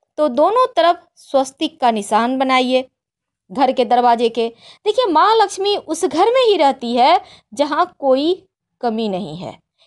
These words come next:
यानी आपका स्वभाव आपके घर के सकारात्मक ऊर्जा को बढ़ाता है। आप भले ही बहुत सारे नियम का पालन करते हैं, लेकिन हर समय घर में कलह कलेश होगा तो लक्ष्मी आएगी ही नहीं।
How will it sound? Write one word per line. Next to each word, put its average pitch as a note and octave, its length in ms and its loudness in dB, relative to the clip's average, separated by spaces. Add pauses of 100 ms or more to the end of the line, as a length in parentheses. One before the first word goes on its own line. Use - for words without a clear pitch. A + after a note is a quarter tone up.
(120)
यानी F4+ 280 0 (260)
आपका B3+ 380 2
स्वभाव B3+ 680 0 (800)
आपके D#4+ 420 0
घर D4+ 320 0
के D#4 240 0
सकारात्मक B3 680 0
ऊर्जा A#3+ 320 -2
को F4 180 -2
बढ़ाता G#4+ 400 0
है। D#3 220 -4 (1200)
आप F4+ 240 2
भले B3 280 0
ही B4+ 180 6
बहुत G4 320 4
सारे A#4 240 2
नियम G#4 260 0
का G#4 100 2
पालन E4 340 2
करते C4 260 -2
हैं, G#3 220 -2 (280)
लेकिन G#4 260 0
हर F4 200 0
समय F#4+ 260 0
घर C4+ 200 0
में F4 180 2
कलह C#4 280 2
कलेश A#3 340 0
होगा B3 240 2
तो G4 140 -2
लक्ष्मी D#4+ 420 -2 (140)
आएगी F#3+ 400 -2
ही F#4 120 -2
नहीं। G4 240 -4